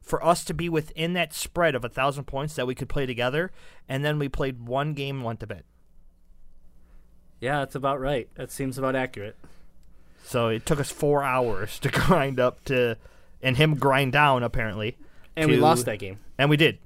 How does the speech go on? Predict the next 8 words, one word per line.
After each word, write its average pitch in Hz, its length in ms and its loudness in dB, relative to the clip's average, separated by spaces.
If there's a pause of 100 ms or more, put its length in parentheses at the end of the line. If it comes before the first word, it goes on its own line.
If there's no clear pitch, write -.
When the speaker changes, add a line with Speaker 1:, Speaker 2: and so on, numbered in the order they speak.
(360)
Speaker 1:
However, 175 600 8
I 165 260 6
will 147 240 2
take 156 340 -4
that 131 200 0
loss 117 480 0
because 117 640 -4
the 117 760 -6